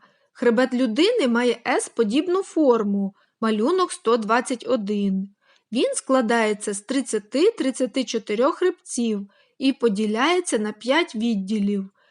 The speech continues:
шийний, грудний, поперековий, крижовий та куприковий. Кожен хребет складається з тіла,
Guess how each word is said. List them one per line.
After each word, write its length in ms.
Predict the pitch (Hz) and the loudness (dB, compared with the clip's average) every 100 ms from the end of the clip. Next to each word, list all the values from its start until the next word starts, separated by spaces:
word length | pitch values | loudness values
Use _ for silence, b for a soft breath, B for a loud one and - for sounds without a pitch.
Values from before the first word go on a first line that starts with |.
| _ | _
шийний, 720 | - - 302 269 254 277 311 | -8 0 4 4 2 0 -2
грудний, 720 | 226 285 277 233 240 254 339 B B B | 2 2 2 2 2 2 -2 B B B
поперековий, 800 | - 262 262 330 339 - 330 349 | 2 4 4 0 0 2 4 4
крижовий 680 | 339 262 233 214 202 269 359 - | 2 0 0 0 0 4 4 4
та 80 | 349 | -4
куприковий. 1000 | 339 269 233 202 202 202 202 190 190 190 _ _ _ _ - | -2 -2 -2 -2 -6 -6 -8 -6 -8 -10 _ _ _ _ 2
Кожен 360 | 277 262 269 | 2 4 -2
хребет 460 | 285 269 233 403 - | 0 0 2 0 -2
складається 720 | - 277 233 233 214 208 220 | 0 0 2 2 0 -2 -6
з 120 | - | -8
тіла, 480 | - 254 330 392 415 | -8 0 4 4 2